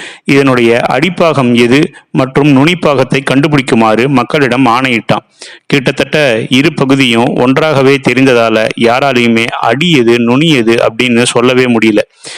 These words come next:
மகன் தந்தையிடம் அரசனின் கேள்வியை கேட்டான். தந்தை மரக்கொம்பை தண்ணீர்ல போட்டா அது லேசாக சாய்வாக முழுகும்.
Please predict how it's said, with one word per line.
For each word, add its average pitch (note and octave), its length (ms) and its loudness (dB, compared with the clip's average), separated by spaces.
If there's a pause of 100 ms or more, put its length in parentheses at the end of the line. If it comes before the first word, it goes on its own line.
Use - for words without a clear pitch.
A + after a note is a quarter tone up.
(220)
மகன் E3 400 0
தந்தையிடம் C#3+ 600 0
அரசனின் C3 560 0
கேள்வியை C3 460 0
கேட்டான். A2+ 380 -4 (480)
தந்தை D3 380 0
மரக்கொம்பை C3+ 840 0
தண்ணீர்ல C#3+ 420 0
போட்டா A#2 560 -2
அது C3 300 0
லேசாக D3+ 540 0
சாய்வாக C#3+ 540 0
முழுகும். B2+ 460 2